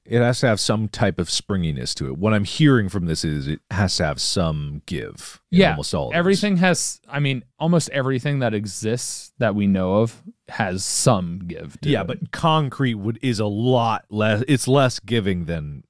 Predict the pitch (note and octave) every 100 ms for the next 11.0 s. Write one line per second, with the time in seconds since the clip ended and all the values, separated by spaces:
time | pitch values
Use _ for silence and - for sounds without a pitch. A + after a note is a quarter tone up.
0 | _ D#2+ B2+ G2 G#2 F#2 D#2+ D2 C#2 C#2+
1 | A1+ B1 - _ - C#3+ F#3 - - D#3
2 | D3 C3+ B2 A2 _ - B2 F#2+ - G#2
3 | G2+ F#2 E2 - - - - - F#2 E2
4 | C2 - - - - - - - - _
5 | - E2+ D#2 - _ - G2+ A#2 G#2+ -
6 | - _ - C3 B2+ A#2+ A#2 - _ _
7 | - F#3+ D#3+ D#3+ G#2 G2 - G#2+ G#2 A#2
8 | C#3 C3+ G#2 G2+ - - - - - -
9 | D#2+ D#2+ B1+ - _ - F2 G#2 - -
10 | - _ - - A2 F#2 F#2 - - -